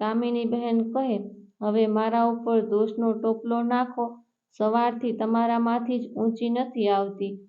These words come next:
ક્યાંથી યાદ રહે?" "સોરી મારી દીકરી, માફ કર. હવે બોલ, જો હું આજની ગિફ્ટ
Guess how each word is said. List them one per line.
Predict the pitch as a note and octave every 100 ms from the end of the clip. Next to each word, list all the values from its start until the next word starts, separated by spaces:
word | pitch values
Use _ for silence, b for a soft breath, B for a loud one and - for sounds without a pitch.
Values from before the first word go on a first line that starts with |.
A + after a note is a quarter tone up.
| _ _ _ -
ક્યાંથી | B3 B3 A#3+ A3
યાદ | G#3 G3+ G3
રહે?" | G3+ G#3+ G#3 G#3 G3+ - _ _ _ _ _ A#3
"સોરી | A#3+ B3 B3
મારી | A3+ G#3+ G#3
દીકરી, | A3 A#3 B3+ A#3+
માફ | G#3+ A3 A3+ -
કર. | B3+ A#3+ F#3 - G#3
હવે | A3 A3+
બોલ, | A3+ C4 G#3 - - _ _
જો | A3 A#3+
હું | C4+ B3+
આજની | G#3+ G#3 G#3 A3
ગિફ્ટ | G#3 A#3+ B3